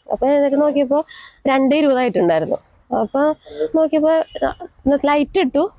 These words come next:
ലൈറ്റ് ഇട്ട് കഴിയുമ്പോ വേറെ ഒച്ച അനക്കൊന്നും കേൾക്കണില്ല. അത് കഴിഞ്ഞിട്ട് നം-, നമ്മൾ പുറകുവശത്ത് നിന്നുള്ള സൗണ്ട് കേട്ടേന്ന് വെച്ച് പുറകുവശത്ത് വാതിലാണെന്ന് കേട്ടേന്ന് വെച്ച് നോക്കിക്കഴിഞ്ഞപ്പോ വാതിൽ അങ്ങനെ തന്നെ ഇരിക്കും. പക്ഷെ അടി നോക്കിയപ്പോ കുറ്റി, ഏ, ഇളക്കാൻ ശ്രമിച്ചിട്ടുണ്ട്. മുകളിൽ കുറ്റി ഉണ്ടായതുകൊണ്ട് വാതിൽ അവർക്ക് തുറക്കാൻ പറ്റിയില്ല. അപ്പൊ ഞങ്ങൾ ചുറ്റോട്ട് ലൈറ്റ് ഇട്ടു. പിന്നെ ഫ്രണ്ടിൽ അനിയന്റെ വീടുണ്ട്,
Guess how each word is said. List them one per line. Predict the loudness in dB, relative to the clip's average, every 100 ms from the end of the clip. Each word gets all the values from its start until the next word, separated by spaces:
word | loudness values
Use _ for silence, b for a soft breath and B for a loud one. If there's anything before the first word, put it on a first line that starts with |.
| -14 -4
ലൈറ്റ് | -2 0
ഇട്ട് | 0
കഴിയുമ്പോ | 0 0 0
വേറെ | 0
ഒച്ച | -2 -2
അനക്കൊന്നും | 0 0 0 2 2
കേൾക്കണില്ല. | 0 0 0 0 -2 B B B B
അത് | 0
കഴിഞ്ഞിട്ട് | 2 2 2 2
നം-, | 2 2
നമ്മൾ | 2 2
പുറകുവശത്ത് | 2 0 0 0 0
നിന്നുള്ള | 2 0
സൗണ്ട് | 0 0 2
കേട്ടേന്ന് | 0 0 2 2
വെച്ച് | 0
പുറകുവശത്ത് | 0 0 0 0
വാതിലാണെന്ന് | 0 2 2 2 0
കേട്ടേന്ന് | 0 0
വെച്ച് | 0 0
നോക്കിക്കഴിഞ്ഞപ്പോ | -2 -2 0 0 0 0 -4 B B B -2
വാതിൽ | 0 2 2 2
അങ്ങനെ | 2 2
തന്നെ | 2
ഇരിക്കും. | 2 0
പക്ഷെ | 0 0
അടി | 2 2
നോക്കിയപ്പോ | 2 0 -2 -2 -4 -2
കുറ്റി, | -4 -4 -2 -2 -2 -10 _ -6 -2
ഏ, | 0 0 -2
ഇളക്കാൻ | -4 -2 -2
ശ്രമിച്ചിട്ടുണ്ട്. | 0 0 0 -2 0 0 -4 B B B B _ -2
മുകളിൽ | 0 2 0
കുറ്റി | 0 0 0
ഉണ്ടായതുകൊണ്ട് | 2 2 2 2 2
വാതിൽ | 2 2 2
അവർക്ക് | 0 0
തുറക്കാൻ | -2 -2 -2 0
പറ്റിയില്ല. | 0 0 -2 -2
അപ്പൊ | -6 _ -4
ഞങ്ങൾ | 0 0
ചുറ്റോട്ട് | 0 0 0 0 0
ലൈറ്റ് | 0 -2
ഇട്ടു. | -2 0
പിന്നെ | 0
ഫ്രണ്ടിൽ | 0 0 2 2
അനിയന്റെ | 2 2 0
വീടുണ്ട്, | 2 0